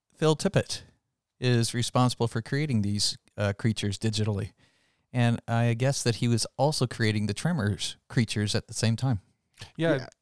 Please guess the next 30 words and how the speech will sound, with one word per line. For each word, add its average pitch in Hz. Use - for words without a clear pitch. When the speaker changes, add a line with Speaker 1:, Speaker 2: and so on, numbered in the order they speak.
Speaker 2:
these 175
creatures, 160
the 123
design 127
was 110
omi-, 127
originally 147
supposed -
to -
be 131
the 123
Shriekers 113
in 117
Tremors. 131
Speaker 3:
Oh, 147
really? 156
Speaker 2:
From 127
the 117
first, 139
they 139
were 135
gonna 131
use 131
them 131
in 120
the 110
first 127
movie 127
as 107
Shriekers, 107